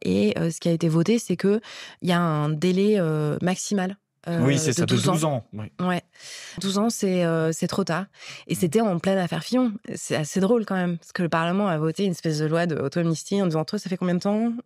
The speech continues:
Speaker 2: Onze ans
Speaker 1: Onze,
Speaker 2: et neuf
Speaker 1: douze.
Speaker 2: mois, j'ai mis douze, allez, zou. Ouais.
Speaker 1: Incroyable. Et du coup, euh, bah, ça, c'est pas normal.
Speaker 2: Mm.
Speaker 1: C'est pas normal, faut supprimer ce truc-là, euh, c'est,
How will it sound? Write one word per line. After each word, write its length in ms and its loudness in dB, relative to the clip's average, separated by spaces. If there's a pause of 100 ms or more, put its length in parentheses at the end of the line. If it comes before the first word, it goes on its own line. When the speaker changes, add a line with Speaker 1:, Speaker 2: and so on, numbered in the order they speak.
(540)
Speaker 2:
Onze 240 4
ans 80 4
Speaker 1:
Onze, 80 2
Speaker 2:
et 140 2
neuf 160 2
Speaker 1:
douze. 100 -2
Speaker 2:
mois, 200 4 (200)
j'ai 80 -4
mis 100 -4
douze, 320 -4
allez, 140 -2
zou. 180 -6 (800)
Ouais. 220 -10
Speaker 1:
Incroyable. 600 0 (640)
Et 80 2
du 140 -2
coup, 280 2
euh, 920 2
bah, 120 0
ça, 120 0
c'est 100 -6
pas 80 2
normal. 320 0 (840)
Speaker 2:
Mm. 80 -10
Speaker 1:
C'est 160 -6
pas 100 2
normal, 300 2
faut 160 -8
supprimer 340 -2
ce 80 -6
truc-là, 420 -4
euh, 80 -2 (360)
c'est, 420 -14